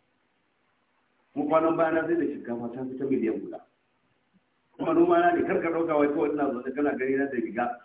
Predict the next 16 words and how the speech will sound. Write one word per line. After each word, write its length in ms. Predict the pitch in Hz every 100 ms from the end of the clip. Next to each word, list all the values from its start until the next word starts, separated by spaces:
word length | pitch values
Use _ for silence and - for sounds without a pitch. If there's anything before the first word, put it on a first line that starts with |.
| _
ka 80 | -
ɗauka 260 | 147 147 139
wai 120 | 135
haka 200 | 139 139 123
kawai. 200 | 139 110 - - _ _ _
Ina 200 | 180 196 -
fitowa 380 | 185 175 170 160
in 100 | 143
gaya 180 | 160 143
maka 180 | 147 135
wannan 200 | 135 120
kai 100 | 113
wallahi 360 | 117 127 120 -
dan 160 | 143
ka 140 | - -
kuɓa. 280 | - -